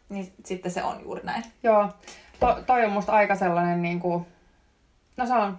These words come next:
Speaker 2: se on jotenkin yksi sellainen vääryys, niin sanotusti, äm,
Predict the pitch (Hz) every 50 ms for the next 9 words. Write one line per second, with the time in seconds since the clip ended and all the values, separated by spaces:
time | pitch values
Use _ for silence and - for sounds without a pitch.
0 | - 220 - 277 285 262 240 233 233 269 226 214 214 - 226 214 - - 208 190
1 | 185 190 196 190 185 185 185 226 240 233 214 196 175 160 170 170 160 151 156 175
2 | 185 185 - - _ 196 185 180 180 202 196 170 175 170 175 - 185 190 - -
3 | 214 214 - - - - - - - - - - _ - 190 180 180 175 180 180
4 | 180 180 190 196